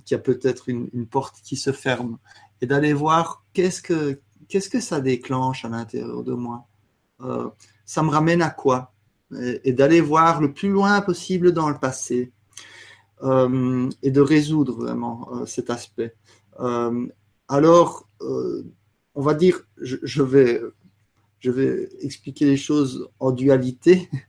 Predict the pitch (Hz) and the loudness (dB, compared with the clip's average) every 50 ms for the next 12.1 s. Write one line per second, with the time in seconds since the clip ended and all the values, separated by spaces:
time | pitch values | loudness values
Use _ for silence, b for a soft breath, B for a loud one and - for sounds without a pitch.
0 | B 226 226 208 175 B - 131 123 - - 151 143 135 127 127 147 175 185 180 | B -8 -8 -8 -8 B -6 -6 -6 -4 -2 0 0 0 0 2 4 6 8 8
1 | 165 131 131 131 156 156 151 143 - 156 139 139 - - - 143 127 127 160 165 | 6 4 2 2 2 2 2 2 0 -2 -4 -4 -6 -10 -10 -8 -4 0 0 0
2 | 147 135 123 123 117 113 - - 117 - - 131 123 120 113 110 123 123 120 117 | 0 0 -4 -6 -8 -8 -6 -8 -8 -6 -2 -2 0 0 0 -2 -4 -4 -6 -6
3 | - - 123 113 113 113 113 110 110 - - 123 117 131 135 135 123 113 107 113 | -8 -8 -8 -8 -6 -4 -4 -4 -6 -4 -4 -4 -2 0 0 0 0 -2 -4 -4
4 | 123 127 131 131 131 127 - - 135 131 131 123 120 - - - - - - - | -4 -2 -2 -2 -2 -4 -4 -2 -2 0 0 -2 -2 -6 -8 -10 -10 -10 -12 -14
5 | - - - - - - 123 123 120 123 123 123 123 120 - _ - - - _ | -16 -20 -20 -20 -16 -10 -6 -6 -4 -2 -2 -2 -4 -4 -6 _ -16 -18 -18 _
6 | _ 117 117 117 _ _ _ _ _ _ _ _ _ _ _ _ _ _ _ _ | _ -20 -20 -20 _ _ _ _ _ _ _ _ _ _ _ _ _ _ _ _
7 | _ _ B B B B B B B B B B B - 131 123 123 120 113 117 | _ _ B B B B B B B B B B B -4 -2 0 0 0 -2 -2
8 | - 131 135 139 135 - 180 165 - 180 165 165 156 151 147 139 139 156 139 - | 0 2 2 2 2 0 -2 0 4 6 6 6 6 4 4 4 2 2 0 -2
9 | - 151 139 143 147 139 - - 135 131 127 127 - - 131 139 135 135 - 160 | -4 -6 -2 -2 -2 -2 -2 -2 -2 -2 -2 -4 -2 -4 -2 0 0 0 -2 -2
10 | 143 - 139 - - _ - - - - - 113 - - 135 131 - 135 127 - | -4 -4 -6 -6 -6 _ -20 -20 -20 -20 -18 -10 -6 -4 -4 -2 0 0 0 2
11 | 127 139 147 147 151 147 - - - - - - - - 117 110 120 143 - - | 2 2 4 2 2 0 -4 -12 -16 -14 -12 -10 -6 -4 -4 -4 -4 -8 -10 -14
12 | - _ | -18 _